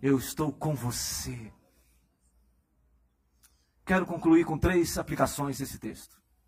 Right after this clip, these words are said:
Primeira aplicação que eu quero compartilhar com você nessa noite. Primeiro, Jesus é o lastro do nosso barco.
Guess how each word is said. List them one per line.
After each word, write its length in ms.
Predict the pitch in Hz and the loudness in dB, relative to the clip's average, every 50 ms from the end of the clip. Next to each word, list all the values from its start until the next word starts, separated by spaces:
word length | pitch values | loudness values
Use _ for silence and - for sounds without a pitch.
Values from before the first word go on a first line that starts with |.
| _ _ _ _ _ _ _ _ _ _ _ _ _ _ _ _ - - - - | _ _ _ _ _ _ _ _ _ _ _ _ _ _ _ _ -20 -18 -4 0
Primeira 240 | - 175 190 202 202 | 4 8 8 8 8
aplicação 480 | - 190 175 175 165 160 - - 165 | 8 6 4 4 4 4 4 0 -2
que 80 | 156 156 | -2 0
eu 60 | 151 | 0
quero 160 | - 151 147 | 2 2 0
compartilhar 480 | 147 147 - - 135 127 - 147 143 - | 0 0 0 0 0 0 0 0 0 0
com 80 | - | 0
você 420 | 127 127 127 - - 143 135 131 120 - - _ _ _ _ _ _ _ _ _ _ - - _ _ _ _ _ _ _ _ _ _ _ _ _ _ _ | -2 -2 -2 -2 0 -2 -2 -2 -4 -10 -20 _ _ _ _ _ _ _ _ _ _ -20 -20 _ _ _ _ _ _ _ _ _ _ _ _ _ _ _
nessa 280 | - 135 135 - - 135 | -2 -2 0 0 -2 -4
noite. 360 | 120 113 113 - - - - - _ _ _ _ _ _ _ _ _ _ _ _ _ _ | -6 -6 -10 -12 -14 -18 -20 -20 _ _ _ _ _ _ _ _ _ _ _ _ _ _
Primeiro, 500 | - 160 175 175 170 151 127 - - - _ _ _ _ _ _ _ _ _ _ - - _ _ | 0 2 4 6 6 4 2 0 -10 -20 _ _ _ _ _ _ _ _ _ _ -20 -20 _ _
Jesus 800 | - 131 - 156 156 131 117 160 185 180 160 127 - - - - _ _ _ _ _ _ _ _ _ _ _ - | -8 0 4 4 4 4 4 2 4 4 4 2 -2 -8 -14 -18 _ _ _ _ _ _ _ _ _ _ _ 0
é 100 | 147 147 | 4 6
o 60 | 143 | 6
lastro 600 | 131 135 143 156 151 - - - - 135 127 117 | 8 8 8 8 8 6 2 -4 -4 -6 -6 -6
do 160 | - 123 135 | -2 0 0
nosso 240 | 135 139 131 - - 117 | 2 2 0 -2 -4 -6
barco. 380 | 117 - - - - - - | -6 -6 -6 -10 -16 -20 -20